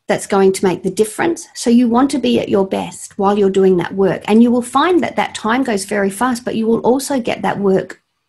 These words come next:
done, and it will be good work. And then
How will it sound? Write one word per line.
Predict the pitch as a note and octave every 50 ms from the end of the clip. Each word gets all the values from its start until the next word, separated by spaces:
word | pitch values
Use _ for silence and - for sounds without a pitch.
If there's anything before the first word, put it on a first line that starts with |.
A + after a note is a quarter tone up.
| _ _ -
done, | A#3 A3+ A#3+ A3+
and | - G3+ G3+ G#3
it | G3 -
will | G#3+ G#3+
be | A3 A3+ G3+ G3
good | - G#3 A3 A3 G3
work. | F3+ D3 F2+ - - - - - - _ _ _ _ _ _ _ _ _ _ - - - - - - - _ -
And | A3+ A3 A3 G#3+ G#3 G3 F#3+
then | G#3+ D4 F#4+ G4+ F4 C4+ A3+ G3+ G3+ G#3 A#3 C#4 F#4 F#4+ -